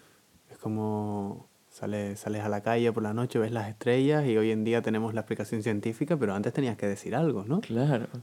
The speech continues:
Speaker 1: Imagínate vivir
Speaker 2: generaba algo.
Speaker 1: tranquilo y decir, "Buah, no sé qué es", ¿no? Y seguir
Speaker 2: Claro.
Speaker 1: con tu día a día. Yo
Speaker 2: Claro.
Speaker 1: no me quedaría muy tranquilo,
Speaker 2: Claro,
Speaker 1: ¿no?
Speaker 2: claro.
Speaker 1: <laughs> Sí, sí, sí, es
Speaker 2: Claro.
Speaker 1: verdad, cierto, cierto, ¿eh?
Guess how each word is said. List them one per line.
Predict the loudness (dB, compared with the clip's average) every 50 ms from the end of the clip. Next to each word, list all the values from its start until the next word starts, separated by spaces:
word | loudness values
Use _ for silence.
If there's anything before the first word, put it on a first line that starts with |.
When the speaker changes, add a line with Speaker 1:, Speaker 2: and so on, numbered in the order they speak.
| -6 -2
Speaker 1:
Imagínate | -2 0 2 4 4 6 8 8
vivir | 8 8 8 6 6
Speaker 2:
generaba | 6 4 6
algo. | 6 4
Speaker 1:
tranquilo | 6 8 10 12 12 12 12
y | 10
decir, | 10 6 6 6 6 6 6
"Buah, | 6 6 4 4 4 2 0 2
no | 2 2 4
sé | 4 4
qué | 4 6 6 6 6 6
es", | 4
¿no? | 4 4 4
Y | 4
seguir | 4 2 2 4 6
Speaker 2:
Claro. | 6 6 6
Speaker 1:
con | 6 6
tu | 4 6
día | 8 8 8 10
a | 10
día. | 10 10 10 10 10
Yo | 8
Speaker 2:
Claro. | 6 6 8
Speaker 1:
no | 8
me | 8 8 8
quedaría | 8 8 8 8 6 6
muy | 4 2
tranquilo, | 2 4 4 4 6 8 10 10 12 12 12
Speaker 2:
Claro, | 12 12 12 10 10 8 4 8
Speaker 1:
¿no? | 8 10
Speaker 2:
claro. | 10 10 6 6 4 2 -2
Speaker 1:
<laughs> | -6 -8 -10 -12 -12 -14 -16 -16 -16
Sí, | -16 -4 -2 0 0
sí, | 2 2 2
sí, | 2 2 2 2
es | 4 4
Speaker 2:
Claro. | 4 4 4
Speaker 1:
verdad, | 2 0 -2
cierto, | -2 -2 -4 -4 -2 -4 -8 -10
cierto, | -4 -4 -4 -4 -2 -4 -6 -4
¿eh? | -4 -6